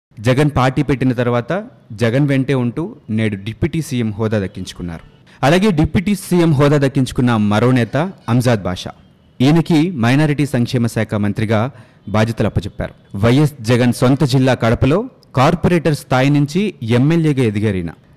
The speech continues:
నేడు మైనారిటీ సంక్షేమ శాఖకి మంత్రిగా ప్రమాణ స్వీకారం కూడా చేశారు. ఇక ఆళ్ల కాళీకృష్ణ శ్రీనివాస్ అలియాస్ ఆళ్ల నాని పశ్చిమ గోదావరి జిల్లా ఏలూరు నుంచి విజయం సాధించిన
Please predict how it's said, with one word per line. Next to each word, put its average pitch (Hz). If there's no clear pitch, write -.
నేడు 110
మైనారిటీ 127
సంక్షేమ 117
శాఖకి 117
మంత్రిగా 135
ప్రమాణ 113
స్వీకారం 98
కూడా 92
చేశారు. -
ఇక 113
ఆళ్ల 175
కాళీకృష్ణ 170
శ్రీనివాస్ 120
అలియాస్ 117
ఆళ్ల 120
నాని 101
పశ్చిమ 160
గోదావరి 147
జిల్లా 131
ఏలూరు 135
నుంచి 151
విజయం 110
సాధించిన 104